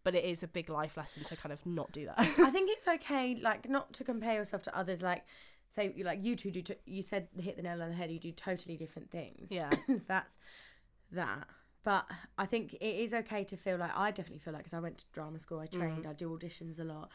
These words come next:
Speaker 2: You know, not a lot of acting stuff comes around. You have to wait for the big break, and that really isn't a cliche. Like, you really do just have to keep fucking doing them. Le-, Leonardo DiCaprio, I think, did, like, a hundred auditions before he got his first, like, walk-on role.
Speaker 1: Oh, wow.
Speaker 2: <coughs> So, it, yeah,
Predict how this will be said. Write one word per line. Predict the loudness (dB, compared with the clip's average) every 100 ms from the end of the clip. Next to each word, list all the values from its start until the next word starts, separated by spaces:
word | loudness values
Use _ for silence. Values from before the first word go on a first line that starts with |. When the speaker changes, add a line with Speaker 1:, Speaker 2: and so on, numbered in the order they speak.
| -18 -20 -20 -8
Speaker 2:
You | -4
know, | -2
not | -2 -4 -2
a |
lot | 0 0
of | -2
acting | -4 -6 -12
stuff | -8 -10 -6
comes | -6 -4 -4
around. | -2 -2 -2 -4
You | -4
have | -4
to | -6
wait | -4 -4 -6
for | -8
the | -6
big | -6 -4
break, | -2 -2 -6
and | -4
that | -4 -4
really | -4 -2 -4
isn't | -4 -8
a | -8
cliche. | -6 -4 -6 -8 -6
Like, | -8 -8
you | -8
really | -6 -6 -4
do | -2 -2 -4 -8 -16 -20 -10
just | -8 -6
have | -6 -8
to |
keep | 0 0 0
fucking | -6 -4 -4
doing | -2
them. | 0 2
Le-, | 2 2
Leonardo | 2 2 2 0
DiCaprio, | -4 -8 -4 -4
I | -4
think, | -4 -4
did, | -4
like, | -4
a | -6
hundred | -4 -4 -2 -4 -6 -16 -18 -18 -18 -20 -20 _
auditions | -2 -2 -2 -6
before | -4 -2
he | 0
got | 0
his | -2
first, | -4 -4
like, | -6 -2
walk-on | -2 -2 -8 -8
role. | -10 -10 -14 -6
Speaker 1:
Oh, | -4
wow. | -2 0 0 6
Speaker 2:
<coughs> | 6 8 4 4
So, | 2 0
it, | -2 -6
yeah, | -10